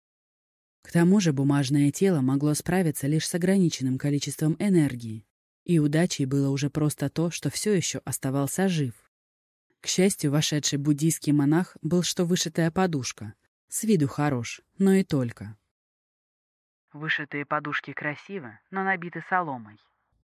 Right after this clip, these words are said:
Он предположил, что тот войдет, осмотрится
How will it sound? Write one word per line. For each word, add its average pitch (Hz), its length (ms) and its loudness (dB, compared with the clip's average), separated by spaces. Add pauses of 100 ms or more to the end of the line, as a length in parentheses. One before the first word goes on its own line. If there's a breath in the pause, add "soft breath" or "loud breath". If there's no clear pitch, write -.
(840)
Он 180 160 4
предположил, 165 760 0
что - 200 -6
тот 156 140 0
войдет, 147 560 0
осмотрится 156 800 0